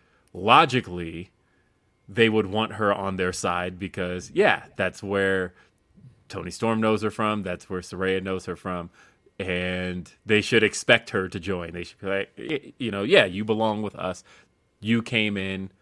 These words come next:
you're the runaway, you're with us." But I think that, uh, I think her character would benefit from having a little bit of conflict there of, like, "Yeah, logically I fit here, but,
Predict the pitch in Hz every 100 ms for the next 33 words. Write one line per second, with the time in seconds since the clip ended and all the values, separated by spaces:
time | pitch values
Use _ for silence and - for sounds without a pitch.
0 | _ _ _ _ _ _ _ _ _ 104
1 | 107 101 98 90 90 90 92 95 _ _
2 | - 107 101 95 - - - _ _ _
3 | _ _ _ _ _ _ _ - 107 113
4 | 107 - 131 117 - 120 110 104 101 98
5 | - - - - 90 90 87 85 87 87
6 | - _ - 107 131 123 - - - 127
7 | - 131 123 117 117 110 98 98 95 107
8 | - 98 101 95 95 95 95 87 90 -
9 | 98 92 90 85 - 87 85 90 87 104
10 | 135 123 95 104 127 113 107 98 92 92
11 | 90 78 82 82 80 _ - - _ 92
12 | - 101 95 95 90 -